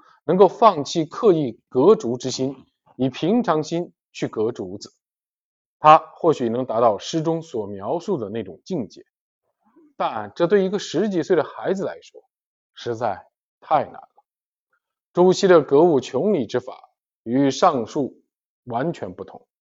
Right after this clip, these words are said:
倒是与郭熙的方法有些类似。如果读一下郭熙的画论，就会发现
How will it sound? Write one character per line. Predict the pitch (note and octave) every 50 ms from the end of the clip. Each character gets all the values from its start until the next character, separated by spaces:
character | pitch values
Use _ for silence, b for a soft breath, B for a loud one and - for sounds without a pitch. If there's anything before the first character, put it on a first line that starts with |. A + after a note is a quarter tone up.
| _ b b b b b b b
倒 | - A3+ G3+
是 | F3+ G#3
与 | F3+ D#3+
郭 | A#2+ - G3 G#3
熙 | G3 F#3+ - G#3+
的 | F#3 C3+
方 | - A#2+ A2+ A2+
法 | G#2+ G#2+ F#2+ - - _ _ _
有 | - G#2+ G2 F2+ -
些 | - - G#2+
类 | A2+ A#2+ G#2+ F2
似。 | - - - _ _ _ _ _ _ _ _ _ _ _ _
如 | - C3 D#3 E3+
果 | E3+ F3 E3 D#3 D3+
读 | D3 D3+ D3 E3 F3+
一 | D#3+
下 | - D#3+ C#3 B2
郭 | - - F3+ F3+
熙 | F3 - F#3+
的 | D3+ A2+
画 | - - - F#3+ -
论， | - A#2+ D3 D3 - _ _ _ _ _ _
就 | - F3
会 | D#3+ D3
发 | A#2+ B2 C#3+ C3+ C3
现 | A#2+ C#3 B2 -